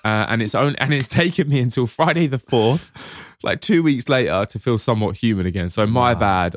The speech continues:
Speaker 1: on the delay for the episode here, but I'm back to normal and, uh, hopefully have no more teeth out and I can start eating again, which is
Speaker 2: Ooh.
Speaker 1: wicked.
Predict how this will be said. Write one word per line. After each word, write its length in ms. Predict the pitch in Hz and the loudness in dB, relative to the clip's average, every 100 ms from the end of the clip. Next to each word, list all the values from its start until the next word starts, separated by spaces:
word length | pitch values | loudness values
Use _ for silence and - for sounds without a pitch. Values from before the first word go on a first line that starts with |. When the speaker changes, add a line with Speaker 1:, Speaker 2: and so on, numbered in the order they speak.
| - | -4
Speaker 1:
on 160 | 98 | 0
the 80 | 95 | 0
delay 440 | 87 90 87 82 | 2 2 2 0
for 160 | 82 - | -2 0
the 100 | 90 | 0
episode 400 | 82 - 85 82 | 0 -4 -4 -4
here, 180 | 87 82 | -2 -4
but 140 | - | -2
I'm 160 | 71 85 | -4 0
back 280 | 95 - - | -2 -2 -8
to 120 | 92 | -2
normal 460 | 87 87 85 85 - _ | 0 0 0 -2 -4 _
and, 240 | - 90 85 | -8 -6 -2
uh, 280 | 90 90 85 _ | 0 0 -2 _
hopefully 320 | 110 90 98 | -4 -2 0
have 180 | 95 92 | 0 2
no 140 | 98 | 2
more 140 | 95 90 | 2 0
teeth 260 | 101 85 | -2 0
out 220 | 82 90 - | 2 0 0
and 200 | 87 90 - - _ - | -4 -4 -10 -20 _ -6
I 80 | 101 | -2
can 100 | 107 | 0
start 280 | 117 113 123 | 2 2 2
eating 180 | 110 90 | 2 0
again, 340 | 87 82 82 - | -2 -4 -6 -6
which 120 | - | -2
is 140 | 131 | 0
Speaker 2:
Ooh. 20 | 240 | 2
Speaker 1:
wicked. 420 | 339 349 349 | 2 4 2